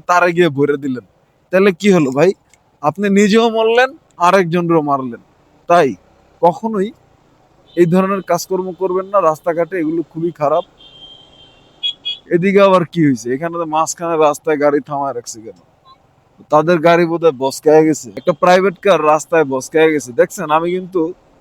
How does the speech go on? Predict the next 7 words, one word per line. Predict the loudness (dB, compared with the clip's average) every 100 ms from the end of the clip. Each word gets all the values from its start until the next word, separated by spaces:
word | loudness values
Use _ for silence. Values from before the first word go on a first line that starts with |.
| _
রোডে | -14 -2 4 6 6 6 4 4 -2
কিভাবে | -2 -2 -2 -2
চালাবেন, | 0 2 2 0 -6
কিভাবে | -4 -2 -4 -6
চলবেন | -6 -4 -6
সেটা | -8 -10 -8
নিয়েই | -8